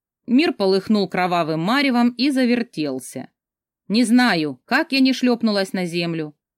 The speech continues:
на холодную, сырую землю, пропахшую железом. Благородные предки,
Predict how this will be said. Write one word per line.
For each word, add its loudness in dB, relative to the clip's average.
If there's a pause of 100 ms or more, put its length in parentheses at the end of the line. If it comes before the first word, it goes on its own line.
(200)
на -6
холодную, 0
сырую 2
землю, 0
пропахшую -4
железом. -4 (880)
Благородные 0
предки, -4